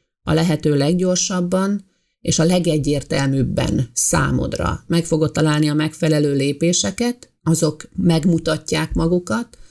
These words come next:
a támogatás, a segítség megérkezik, és teljes újjászületés megy végbe benned, és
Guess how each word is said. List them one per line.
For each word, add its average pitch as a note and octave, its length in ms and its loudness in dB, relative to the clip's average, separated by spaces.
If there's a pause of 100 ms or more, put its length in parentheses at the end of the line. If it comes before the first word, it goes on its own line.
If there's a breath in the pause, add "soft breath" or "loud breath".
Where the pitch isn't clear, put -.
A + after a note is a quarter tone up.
(260 loud breath)
a - 180 -2
támogatás, E3+ 720 0
a D#3+ 60 0
segítség D#3+ 880 0
megérkezik, D3 1200 -2 (500)
és - 240 0
teljes A3+ 540 0
újjászületés C3+ 1300 0 (140)
megy C3+ 440 2
végbe D3 720 0 (160)
benned, D#3+ 680 2 (680)
és - 460 0